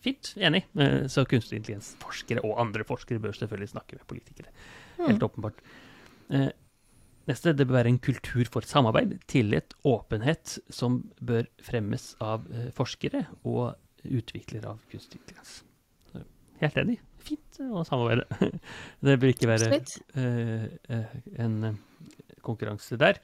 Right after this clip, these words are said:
Speaker 1: for dette går jo på neste punkt, som er kappløpsunngåelse, som de kaller det.
Speaker 2: Mm.
Speaker 1: Eh,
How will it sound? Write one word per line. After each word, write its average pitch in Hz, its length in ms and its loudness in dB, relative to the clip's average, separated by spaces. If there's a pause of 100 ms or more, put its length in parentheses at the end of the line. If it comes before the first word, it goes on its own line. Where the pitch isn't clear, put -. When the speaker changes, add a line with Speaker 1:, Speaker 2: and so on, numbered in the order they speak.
(360)
Speaker 1:
for 151 100 -2
dette 131 180 0
går 113 120 0
jo 107 160 -2
på 107 160 -2
neste - 420 -2
punkt, - 260 -8
som - 180 -8
er 107 120 -6 (920)
kappløpsunngåelse, 104 1300 -2
som 117 160 -8
de 107 80 -10
kaller 98 260 -8
det. - 40 -4 (140)
Speaker 2:
Mm. 113 140 0
Speaker 1:
Eh, 110 280 0